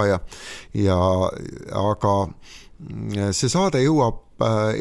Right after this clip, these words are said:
eetrisse praeguste tehnilise skeemi järgi ka, ka Tartumaal, ka Võrumaal on see, äh, kuulda,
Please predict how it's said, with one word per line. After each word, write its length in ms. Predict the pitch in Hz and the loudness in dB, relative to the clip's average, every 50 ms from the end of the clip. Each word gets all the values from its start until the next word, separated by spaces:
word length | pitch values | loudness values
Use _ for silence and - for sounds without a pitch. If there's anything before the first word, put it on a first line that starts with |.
| 151 160 | 0 0
eetrisse 640 | 151 160 - 113 104 - - - - 113 101 101 101 - | 0 -2 -2 -4 -2 -2 -2 -2 0 2 2 2 0 0
praeguste 960 | - - 104 101 104 107 113 107 - - - - - 131 123 127 131 135 139 135 | 0 0 0 0 -2 -2 -4 -8 -10 -10 -10 -8 -6 -2 0 0 0 0 0 0
tehnilise 400 | 143 131 123 135 131 123 135 135 - | 0 0 0 0 -2 -2 -2 -2 -2
skeemi 380 | - - 143 139 135 131 131 | 0 0 0 2 2 2 0
järgi 640 | 131 123 123 127 123 - - - 135 131 131 127 127 - | 0 0 0 -4 -6 -6 -2 0 0 2 0 0 -2 -4
ka, 360 | - 127 123 123 123 123 117 - - - - - - - - | -2 -2 0 2 2 0 0 -4 -8 -16 -18 -18 -20 -10 -4
ka 160 | - 113 101 101 101 101 104 107 101 - | 0 2 2 4 4 4 2 2 0 0
Tartumaal, 840 | 107 101 - - - - 139 127 135 135 131 131 131 135 131 131 123 - - - - - - | 0 -2 -2 -2 -2 -2 -2 0 0 0 2 2 2 0 0 -2 -4 -6 -10 -20 -10 -4 -2
ka 60 | 107 101 95 95 95 95 92 92 90 90 90 101 101 | 0 2 2 2 2 2 2 2 2 0 0 -2 0
Võrumaal 640 | 107 117 123 127 135 135 139 139 135 135 131 131 131 | 2 2 2 2 2 2 2 0 0 0 0 0 0
on 140 | 131 131 127 127 | -2 -2 -4 -4
see, 240 | - 143 131 127 123 - - 127 | -2 -2 -2 -2 -2 -6 -6 -4
äh, 140 | 123 120 - | -4 -4 -2
kuulda, 540 | - 147 143 131 127 120 113 - 131 127 | -2 0 0 0 0 0 0 0 2 2